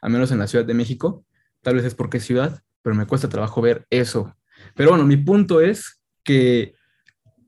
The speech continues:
que según esto hay países más felices que otros, ¿sabes? Entonces sí, yo creo que es algo colectivo. Eso es a nivel país. Ahora llévalo a nivel deporte o a nivel, este, comunidad. Una, una persona que está en una iglesia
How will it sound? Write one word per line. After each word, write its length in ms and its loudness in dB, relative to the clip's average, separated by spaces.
que 140 0
según 300 2
esto 200 0
hay 60 0
países 340 0
más 180 -2
felices 380 0
que 100 -4
otros, 280 0
¿sabes? 240 -2
Entonces 320 0
sí, 140 0
yo 100 0
creo 120 -2
que 120 0
es 160 -6
algo 280 0
colectivo. 520 -2
Eso 120 0
es 80 0
a 40 0
nivel 300 2
país. 460 -2
Ahora 200 0
llévalo 360 2
a 40 0
nivel 360 2
deporte 520 -2
o 220 0
a 80 0
nivel, 640 2
este, 560 -6
comunidad. 640 0
Una, 360 4
una 200 2
persona 320 0
que 80 -2
está 140 -4
en 60 0
una 180 4
iglesia 560 -2